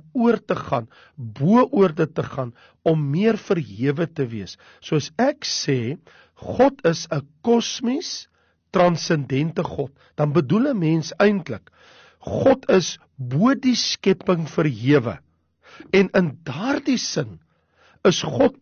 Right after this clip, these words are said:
inderwaarheid 'n verborge God vir die mens. Kom dat ek dit so verduidelik. Dit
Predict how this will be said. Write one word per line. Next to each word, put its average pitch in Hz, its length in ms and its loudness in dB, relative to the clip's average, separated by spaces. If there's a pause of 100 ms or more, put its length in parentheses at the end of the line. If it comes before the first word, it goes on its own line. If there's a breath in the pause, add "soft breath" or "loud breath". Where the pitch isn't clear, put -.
(200)
inderwaarheid 160 800 2
'n 151 40 2
verborge 139 640 -2
God 147 300 -6
vir - 140 -4
die 127 120 -4
mens. 92 360 -10 (400 loud breath)
Kom 262 120 -2
dat 294 120 0
ek 262 160 -2
dit - 60 -10
so 208 160 0
verduidelik. 113 560 -8 (640 soft breath)
Dit - 200 2